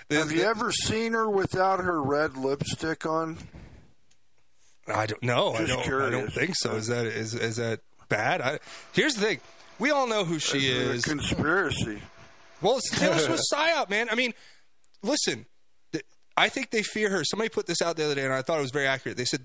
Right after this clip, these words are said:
Speaker 2: the reason that conservatives fear Taylor Swift is because she can pack stadiums anywhere she goes, and all of her fans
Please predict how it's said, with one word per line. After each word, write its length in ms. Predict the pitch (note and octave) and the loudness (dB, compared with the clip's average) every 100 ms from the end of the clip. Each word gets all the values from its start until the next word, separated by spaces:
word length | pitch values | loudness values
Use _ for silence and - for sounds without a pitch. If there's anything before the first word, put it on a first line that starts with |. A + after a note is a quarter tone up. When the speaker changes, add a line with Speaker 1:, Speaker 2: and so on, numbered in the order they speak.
| - | -4
Speaker 2:
the 120 | D3 | -2
reason 480 | B2+ D3 B3 C4 C4 | -2 0 0 0 0
that 240 | G#3 F#3 - - | 2 0 -2 -6
conservatives 600 | E3 C#3+ F3 F#3 F3 D#3 - | -2 0 0 0 0 -2 -2
fear 180 | D#3 D3 | -2 0
Taylor 260 | D#3+ D3+ | 0 0
Swift 360 | - D#3 A#2+ - - - - - | 0 -2 -2 -6 -20 -20 -12 -4
is 140 | C3+ | -2
because 420 | - D3+ - D#3 | 0 -2 0 0
she 160 | - D#3 | 0 -2
can 200 | - B2+ | -2 -4
pack 360 | - E3+ F#3+ - - F#3 | -2 0 0 0 -2 0
stadiums 520 | E3 D#3 C#3+ C3+ C3 - - | 0 0 0 0 -2 -4 -2
anywhere 400 | D3+ F#3 F3+ E3+ | 0 0 0 -2
she 180 | - D3+ | -2 -4
goes, 460 | C#3 C3+ B2 A#2+ - - - - - | 0 0 0 -2 -6 -10 -20 -6 0
and 300 | D3+ D3 C#3+ | 2 2 0
all 260 | C#3 D3+ E3+ | 0 0 0
of 120 | D#3+ | -2
her 200 | D#3+ D3 | -2 -4
fans 460 | - D3+ C#3 C3+ | -2 0 0 0